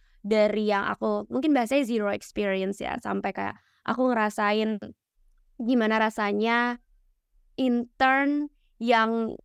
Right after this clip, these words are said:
workload-nya juga cukup banyak, tapi sejalan dengan benefit-benefit yang didapatkan gitu.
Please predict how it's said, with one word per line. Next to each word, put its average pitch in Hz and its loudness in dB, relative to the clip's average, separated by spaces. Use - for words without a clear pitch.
workload-nya 226 0
juga 220 -2
cukup 226 -6
banyak, 214 2
tapi 302 0
sejalan 214 2
dengan 233 2
benefit-benefit 214 -4
yang 208 -4
didapatkan 190 -2
gitu. - -6